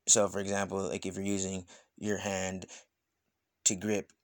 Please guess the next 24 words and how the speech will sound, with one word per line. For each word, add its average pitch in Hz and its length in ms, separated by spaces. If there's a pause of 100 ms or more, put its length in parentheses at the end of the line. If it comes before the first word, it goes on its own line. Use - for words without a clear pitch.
(600)
maybe 98 300
on 95 120
a - 40
chin-up 98 260
bar, 92 280 (1080)
then 98 160
all 98 80
of - 40
a - 20
sudden 101 180
your 98 120
arms 98 160
get 95 160
tired 95 220
with 95 100
that 101 160
hold, 117 280 (680)
then 101 100
you 101 80
could 98 220
go 107 160
overhand 101 460
from 104 120
underhand 98 500